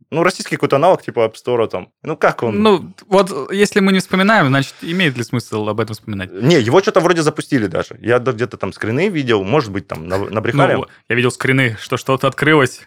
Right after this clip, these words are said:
Speaker 1: Да, и я вот
Speaker 2: Но
Speaker 1: там
Speaker 2: ты же не пользуешься. Я про то, что, ну, всё, всё равно так или иначе есть вот Apple и Google, ну, да, очевидно, два гиганта,
Speaker 1: Нет.
Speaker 2: которые между собой, экосистемы, которые между собой
Speaker 1: Да,
Speaker 2: конкурируют.
Speaker 1: да, но
Speaker 2: Да.
Speaker 1: я к чему это говорю? К тому, что это сейчас так. А так как открыли российские, неизвестно, завтра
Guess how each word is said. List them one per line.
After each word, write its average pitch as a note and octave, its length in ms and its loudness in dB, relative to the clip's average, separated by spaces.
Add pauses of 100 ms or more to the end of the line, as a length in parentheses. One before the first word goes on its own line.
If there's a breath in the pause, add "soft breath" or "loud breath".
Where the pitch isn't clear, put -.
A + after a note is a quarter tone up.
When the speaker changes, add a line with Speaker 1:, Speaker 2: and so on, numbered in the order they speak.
(160)
Speaker 1:
Да, A2 160 4
и A2+ 140 -4
я D#3 140 4
вот D3+ 100 2
Speaker 2:
Но C#3+ 60 4
Speaker 1:
там D3 100 4
Speaker 2:
ты D#3 80 6
же D3+ 60 2
не D3+ 80 4
пользуешься. C#3+ 500 0
Я A#2 100 2
про B2+ 120 0
то, C#3+ 100 0
что, C#3 160 -4
ну, C#3+ 160 0
всё, C3+ 200 -4
всё C#3 140 -4
равно E3+ 180 4
так C3 160 0
или A#2+ 100 2
иначе A#2+ 300 0
есть A2+ 220 -2
вот A#2 140 -4
Apple E3 340 2
и - 20 -4
Google, A#2 280 0
ну, F3 140 0
да, D#3 80 2
очевидно, C3 340 -2
два A#2+ 120 0
гиганта, B2 380 0
Speaker 1:
Нет. - 40 -10
Speaker 2:
которые A#2 220 -2
между B2 180 -2
собой, B2 260 2
экосистемы, B2+ 560 0
которые B2 220 0
между A2+ 160 0
собой C3+ 100 4
Speaker 1:
Да, B2+ 60 6
Speaker 2:
конкурируют. G2 440 -2
Speaker 1:
да, G#2 320 2
но A#2 140 0
Speaker 2:
Да. A2+ 80 4
Speaker 1:
я C3 100 4
к - 60 -20
чему D3 240 -2
это B2 100 0
говорю? B2+ 320 0
К - 60 -20
тому, A2+ 180 -2
что C3 140 -4
это B2 160 -4
сейчас C#3 360 0
так. F#2+ 340 0
А F#2+ 140 0
так A2+ 140 -2
как A#2+ 120 -4
открыли A#2 300 -4
российские, A#2+ 580 -4
неизвестно, A#2 400 -4
завтра G#2+ 260 0